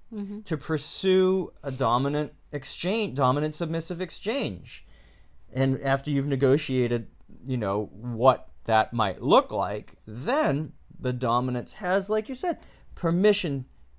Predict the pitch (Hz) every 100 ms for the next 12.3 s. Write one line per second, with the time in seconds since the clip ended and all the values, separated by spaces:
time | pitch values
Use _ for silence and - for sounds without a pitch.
0 | - 151 135 - 120 110 87 - - -
1 | - - _ - 123 - - 131 123 123
2 | 127 135 120 127 - 156 165 196 208 139
3 | 123 98 95 - - 123 127 - - -
4 | 123 110 107 98 85 92 - 135 165 190
5 | 190 156 147 196 269 143 92 87 90 98
6 | - 95 71 50 - - - - 196 254
7 | 269 285 262 277 - 156 131 - 78 -
8 | 135 233 262 202 185 143 120 135 117 80
9 | 95 131 143 131 - - - 139 131 117
10 | - 92 98 - 127 - - 127 123 -
11 | - 107 113 143 185 - - - - -
12 | - - -